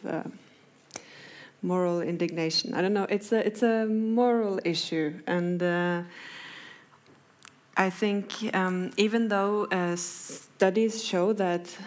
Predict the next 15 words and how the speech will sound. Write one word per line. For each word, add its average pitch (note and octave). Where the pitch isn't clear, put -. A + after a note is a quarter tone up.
um, E3+
a F3
majority F3+
of E3
the -
population F3+
in F3+
Norway, F3+
they're F3
actually F3
in F3
favor A3+
of F3
this, F3
um, E3+